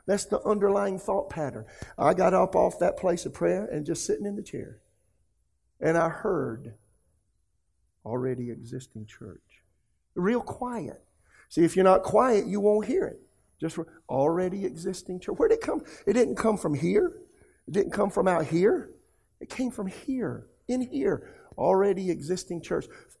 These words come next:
I didn't tell him. I didn't know what to do with it. Why? S-, and, and, and when God puts something in you, spiritual things never grow old and never fade away.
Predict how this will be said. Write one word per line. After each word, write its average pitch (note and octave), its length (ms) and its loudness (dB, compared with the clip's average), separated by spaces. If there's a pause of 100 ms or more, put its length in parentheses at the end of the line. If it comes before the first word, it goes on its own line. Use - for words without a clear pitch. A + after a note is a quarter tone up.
(140)
I F#4 100 8
didn't G4 240 6
tell C#4+ 300 0
him. A#3+ 160 2
I C#4 80 4
didn't D4 140 0
know C4+ 80 4
what C4+ 180 2
to G#3 40 -4
do A3 260 0
with F3+ 260 0
it. - 120 -14
Why? D3 220 -8 (960)
S-, - 160 -10 (500)
and, F#3 180 4
and, F3 180 6
and E3+ 180 2
when E3+ 140 2
God F#3 240 4
puts - 200 2
something F#3+ 340 -2
in G#3 180 0
you, C#3+ 220 -2 (140)
spiritual G#3+ 640 2
things E3 520 -2 (240)
never E3+ 480 0
grow D#3+ 340 0
old B2 560 -8 (500)
and A2+ 240 -8
never D3+ 280 -4
fade C#3+ 300 -4
away. A#2+ 500 -8